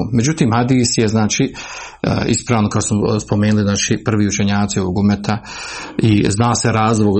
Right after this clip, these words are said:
zbog slabosti ovog hadisa, ga ocjenjuju ovaj hadis slabim. E, neki učenjaci smatraju da se može dignuti na stepen dobrog hadisa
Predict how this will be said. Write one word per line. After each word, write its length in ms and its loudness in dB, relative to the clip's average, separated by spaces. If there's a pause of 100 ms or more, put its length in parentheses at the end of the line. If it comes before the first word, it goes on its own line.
zbog 200 0
slabosti 380 0
ovog 220 0
hadisa, 340 0
ga 60 2
ocjenjuju 360 2
ovaj 280 2
hadis 400 0
slabim. 560 0
E, 40 0 (4000)
neki 340 4
učenjaci 400 2
smatraju 480 2
da 100 4
se 120 -2
može 240 4
dignuti 160 4
na 60 2
stepen 380 2
dobrog 380 2
hadisa 500 2